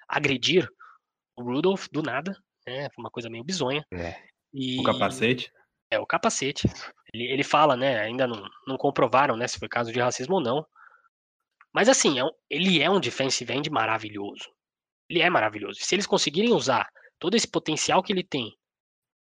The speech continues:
Speaker 1: e, e, e melhorar isso, é, esse time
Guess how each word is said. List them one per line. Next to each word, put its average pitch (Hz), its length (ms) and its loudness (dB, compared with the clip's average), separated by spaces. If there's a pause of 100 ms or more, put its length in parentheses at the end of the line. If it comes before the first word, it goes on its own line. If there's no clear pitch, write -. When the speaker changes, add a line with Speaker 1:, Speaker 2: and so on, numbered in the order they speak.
(160)
Speaker 1:
e, 123 160 -16 (100)
e, 131 360 -14
e - 20 -10
melhorar 160 460 6
isso, 170 480 2 (840)
é, 90 240 -12
esse - 180 -6
time 180 540 0